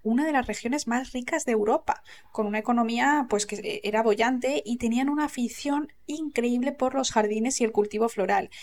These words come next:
Es una cosa que allí, pues, es, era y es cultural, ¿no?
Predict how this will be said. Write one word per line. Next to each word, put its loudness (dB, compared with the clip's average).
Es -4
una 0
cosa -2
que 0
allí, -2
pues, -6
es, 0
era 4
y 0
es 0
cultural, -2
¿no? -6